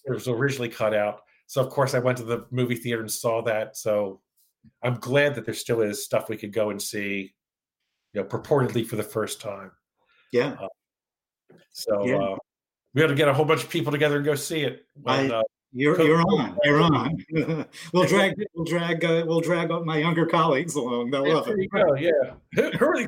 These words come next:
Speaker 1: long-haired guys? Yeah.
Speaker 2: Yeah.
Speaker 1: That's
Speaker 2: Right.
Speaker 1: great.
Speaker 2: Right. Right. Well, um, you know, I feel like I could talk to you forever, but I, but, uh, about this, but I probably should spare our listeners. But are there sort of any, you know, kinda any last, um, you know, philosophical thoughts or anything, you know, we should be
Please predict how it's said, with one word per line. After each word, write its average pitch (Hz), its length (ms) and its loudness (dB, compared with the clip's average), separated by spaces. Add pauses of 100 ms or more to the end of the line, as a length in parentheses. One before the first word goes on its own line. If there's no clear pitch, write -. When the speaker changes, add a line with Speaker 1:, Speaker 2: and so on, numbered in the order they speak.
(120)
Speaker 1:
long-haired 156 400 -2
guys? 120 360 0
Yeah. 127 80 -6 (140)
Speaker 2:
Yeah. 147 200 0
Speaker 1:
That's 151 140 -4
Speaker 2:
Right. 143 180 -2 (220)
Speaker 1:
great. 147 100 -2
Speaker 2:
Right. 143 80 -2 (120)
Right. 147 160 -6 (260)
Well, 196 380 4
um, 185 400 -2 (220)
you 185 80 0
know, 180 140 0
I 165 100 -2
feel 214 160 -2
like 202 160 -2
I 180 80 2
could 160 120 -2
talk 175 240 -2
to 175 60 -4
you 147 140 2
forever, 143 440 2
but 117 200 -2
I, 131 240 0
but, 139 160 -4
uh, 147 260 -6
about 139 300 -6
this, 135 260 -6
but 120 80 -2
I 127 80 0 (120)
probably 151 440 2 (260)
should - 220 -4
spare 147 340 2
our 135 140 4
listeners. 143 400 0
But 123 220 -6 (100)
are 139 120 2
there 147 120 2
sort 160 200 0
of 151 80 2
any, 147 340 -2 (200)
you 160 100 -2
know, 151 160 2
kinda 151 260 0
any 143 200 0
last, 139 600 -4 (100)
um, 131 500 -4 (500)
you 143 80 -4
know, 131 420 -2 (180)
philosophical 147 920 2
thoughts 165 460 2
or 151 140 4
anything, 156 560 0
you 143 320 -2
know, 143 160 -4
we 143 140 -2
should 135 180 -8
be 139 300 -4